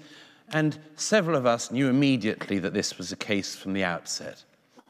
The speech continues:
Yet the Conservative government of the day, led by that great lady of principle, Theresa May, sacked Sir Roger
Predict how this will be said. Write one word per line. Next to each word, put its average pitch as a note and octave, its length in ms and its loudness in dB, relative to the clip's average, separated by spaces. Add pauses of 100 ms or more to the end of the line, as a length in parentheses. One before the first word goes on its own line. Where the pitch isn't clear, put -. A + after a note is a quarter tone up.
(640)
Yet D#3 220 -4
the D#3+ 80 -2
Conservative G#3 880 2
government D#3 560 0
of C3 160 -8
the C#3 60 -6
day, E2+ 540 0 (500)
led E3+ 460 2
by B2 140 2
that A#2+ 280 0
great G3+ 420 0
lady F3 540 2
of D3 260 -4
principle, D#3 680 -2
Theresa B2+ 520 0
May, E2 400 -4 (1500)
sacked - 680 0
Sir - 300 -2
Roger B2+ 520 2